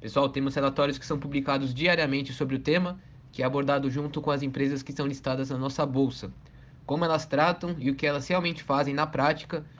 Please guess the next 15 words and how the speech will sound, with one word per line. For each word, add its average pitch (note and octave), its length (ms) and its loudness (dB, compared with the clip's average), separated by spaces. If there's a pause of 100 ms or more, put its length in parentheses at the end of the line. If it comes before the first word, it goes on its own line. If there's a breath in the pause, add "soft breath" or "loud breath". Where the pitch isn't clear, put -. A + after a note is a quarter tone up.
sobre C3+ 240 -2
esse C3+ 140 -2
tema, C3+ 320 -2
que - 80 -6
eu B2+ 60 0
nem C#3 100 0
preciso C#3 260 -2
falar B2+ 300 2
o B2+ 60 0
quanto B2+ 180 -6
é D3 60 -2
importante B2 500 -4
pro B2+ 140 -4
nosso D#3 240 -2
futuro, D3+ 500 0